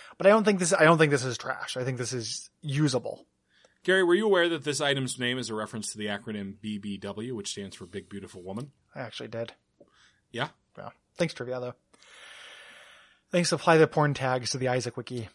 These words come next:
Speaker 2: Oh, what,
Speaker 1: Wiki
Speaker 2: what
Speaker 1: people.
Speaker 2: tags?
Speaker 1: Uh, porn tags. B B,
Speaker 2: What?
Speaker 1: B B W.
Speaker 2: Is that a porn tag?
Speaker 1: Oh, very much. <laughs>
Speaker 2: Okay.
Speaker 1: Like, that, that, that came, comes from the world of porn.
Speaker 2: Okay.
Speaker 1: Um, so.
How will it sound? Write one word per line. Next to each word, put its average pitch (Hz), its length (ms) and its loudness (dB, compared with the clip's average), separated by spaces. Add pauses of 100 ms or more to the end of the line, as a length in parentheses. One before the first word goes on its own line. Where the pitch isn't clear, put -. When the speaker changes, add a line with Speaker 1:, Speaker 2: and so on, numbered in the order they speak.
(960)
Speaker 2:
Oh, 147 280 -2
what, 135 340 -6
Speaker 1:
Wiki 117 120 -12
Speaker 2:
what 147 140 -4
Speaker 1:
people. 202 120 -6
Speaker 2:
tags? 294 340 -12 (400)
Speaker 1:
Uh, 220 120 -2
porn 131 240 -2
tags. 170 420 -6 (680)
B 127 120 -10
B, 127 140 -8
Speaker 2:
What? 123 120 -10
Speaker 1:
B 127 80 -10
B 127 100 -8
W. 156 300 -10 (320)
Speaker 2:
Is 135 100 -14
that 139 140 -10
a 135 40 -16
porn 175 260 -16
tag? 233 200 -18 (280)
Speaker 1:
Oh, 180 100 0
very 135 240 -2
much. - 480 0
<laughs> - 120 -18
Speaker 2:
Okay. 175 240 -2
Speaker 1:
Like, 135 80 -2
that, 147 160 0
that, 135 220 -2
that 131 160 -4
came, 143 200 -4
comes 143 220 2
from 135 100 -2
the 127 60 -4
world 120 200 -6
of 113 80 -12
porn. 123 260 -8 (300)
Speaker 2:
Okay. 147 600 -6 (580)
Speaker 1:
Um, 117 460 -6 (1300)
so. 143 340 0